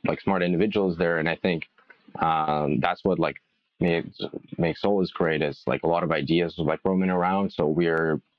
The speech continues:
always, like, very active and engaging there. Uh, but, you know, Twitter is a, is a, another great way to connect, uh, and, like, stay up, updated with everyone. And of course, you can always, like, message me.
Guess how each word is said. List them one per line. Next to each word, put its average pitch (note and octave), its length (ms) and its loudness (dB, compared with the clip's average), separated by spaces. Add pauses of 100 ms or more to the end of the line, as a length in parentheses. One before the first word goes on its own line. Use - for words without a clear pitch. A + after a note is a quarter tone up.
always, F2+ 360 0
like, C#2+ 180 -2
very E2 280 2
active D#2+ 540 -2
and D2 220 -2 (460)
engaging F2 720 0
there. F2+ 320 0 (140)
Uh, D#2+ 360 0
but, D2+ 220 -2 (340)
you E2+ 80 0
know, D2 240 -2 (140)
Twitter F#2+ 500 0 (120)
is E2 100 -2
a, E2+ 100 2
is E2+ 200 -2
a, F2 40 -4 (160)
another F2+ 300 0
great F2 240 0
way E2+ 160 0
to - 120 -20
connect, E2 440 -2 (420)
uh, D#2 220 0
and, D#2 100 0
like, C#2+ 160 -2
stay E2 240 0
up, D#2 140 -2 (180)
updated D#2 540 0 (160)
with E2+ 160 -2
everyone. D#2+ 400 0
And C#2+ 320 -2
of - 100 -4
course, G#2 300 -2 (400)
you F2 120 2
can D#2+ 240 0
always, F2 320 0
like, D2+ 160 -4
message - 340 -2
me. E2 280 0